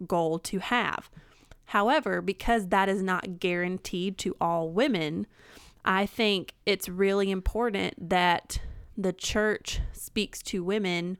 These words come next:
in a way that prepares them to be a solid follower of Christ, and then that will equip them to be whatever else they are, a wife, a mom, a sister, a friend, a mentor, whatever roles they fill that are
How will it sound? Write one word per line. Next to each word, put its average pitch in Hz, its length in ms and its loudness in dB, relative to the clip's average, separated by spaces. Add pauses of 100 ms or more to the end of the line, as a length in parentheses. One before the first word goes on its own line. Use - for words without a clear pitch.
(460)
in 208 160 2
a 185 100 2
way 180 340 4
that 170 300 0
prepares 220 600 2
them 175 400 2 (300)
to 220 100 0
be 185 200 2
a 165 180 -4 (760)
solid 185 520 0
follower 175 440 0
of 170 160 -8
Christ, 196 500 -2
and 190 160 0
then 180 260 0
that 190 300 2
will 170 240 -6 (200)
equip 202 400 -2
them 156 340 -4 (180)
to - 100 -8
be 185 200 0
whatever 233 440 0
else 359 240 0
they 165 180 -4
are, 143 280 -2 (260)
a - 80 -10
wife, 160 480 0
a - 60 -10
mom, 185 480 0
a - 20 -18
sister, 185 520 -4
a - 20 -20
friend, 185 440 0
a - 40 -10
mentor, 190 480 -2
whatever 196 600 2
roles 190 520 2 (240)
they 185 220 2
fill 160 600 2 (440)
that 220 200 8
are 190 440 2